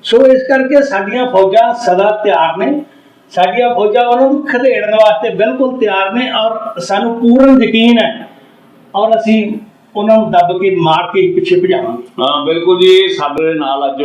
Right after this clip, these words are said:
Speaker 2: ਉਹ ਫੌਜੀ ਜਵਾਨ ਨੇ ਜਿਨ੍ਹਾਂ ਨੇ ਲੰਬਾ ਸਮਾਂ ਦੇਸ਼ ਦੀ ਸੇਵਾ ਕੀਤੀ, ਦੇਸ਼ ਦੀ ਸੇਵਾ ਕੀਤੀ ਤੇ ਰਿਟਾਇਰ ਹੋਏ।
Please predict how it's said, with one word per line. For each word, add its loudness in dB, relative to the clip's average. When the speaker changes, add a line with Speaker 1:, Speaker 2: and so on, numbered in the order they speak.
Speaker 2:
ਉਹ -4
ਫੌਜੀ -4
ਜਵਾਨ -4
ਨੇ -8
ਜਿਨ੍ਹਾਂ -4
ਨੇ -6
ਲੰਬਾ -4
ਸਮਾਂ -6
ਦੇਸ਼ -6
ਦੀ -2
ਸੇਵਾ -6
ਕੀਤੀ, -8
ਦੇਸ਼ -6
ਦੀ -6
ਸੇਵਾ -2
ਕੀਤੀ -4
ਤੇ -4
ਰਿਟਾਇਰ -6
ਹੋਏ। -8